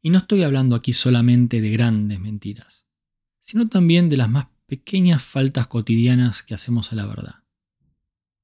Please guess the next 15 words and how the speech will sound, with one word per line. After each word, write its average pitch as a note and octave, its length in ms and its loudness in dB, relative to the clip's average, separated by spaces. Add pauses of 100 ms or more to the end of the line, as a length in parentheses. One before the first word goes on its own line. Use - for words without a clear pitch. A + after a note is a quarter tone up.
(920)
En - 60 -20
general F#3+ 320 2
lo D#3+ 60 2
hacemos C3+ 280 0
por B2 160 -4
comodidad, B2 720 2 (200)
por A#2 180 -6
desinterés, A#2 960 -2 (760)
por A#2+ 160 -2
inseguridad B2 800 0 (180)
o C#3+ 220 -8 (140)
por C#3+ 140 -10
muchas C#3 320 -4
otras A#2+ 280 -4
razones. - 640 -14